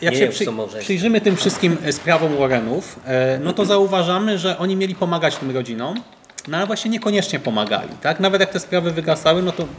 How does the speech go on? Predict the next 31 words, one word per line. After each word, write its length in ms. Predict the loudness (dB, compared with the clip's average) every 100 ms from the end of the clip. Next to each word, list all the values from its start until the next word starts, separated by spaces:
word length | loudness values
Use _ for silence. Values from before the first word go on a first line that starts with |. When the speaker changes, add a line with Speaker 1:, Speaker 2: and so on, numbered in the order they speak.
| -6
Speaker 1:
absolutnie 480 | -4 0 0 0 0
związku 380 | 0 -2 0 0
Warrenów, 400 | 2 2 0 -4 -10 -10 -2
y, 140 | 2 4
z 60 |
tym 200 | 4 4
nie 120 | 4 2
widzimy. 480 | 2 2 4 4 2 -4 -8 -10 -6
I 20 | -2
to, 60 | 0 0
co 80 | 0
robili 300 | 0 0 2
Warrenowie, 420 | 2 2 2 0
to 100 | 0
nagłaśniali 680 | 0 2 0 0 0 0 0
to 100 | -4
wszystko 400 | -6 -8 -6 -4
na 140 | -4
ogół 260 | -4 -2 -2
jeszcze 300 | -2 0 0
bardziej, 320 | 2 2 2
albo 180 | 0 2
próbowali 420 | 2 4 2 2
się 120 | -2
podpiąć 500 | 0 0 0 -2 -4
pod 240 | -4 -4
coś, 140 | -2 -2
co 120 | -2
już 160 | -2 -2
jest 140 | 0
głośne. 300 | 2 0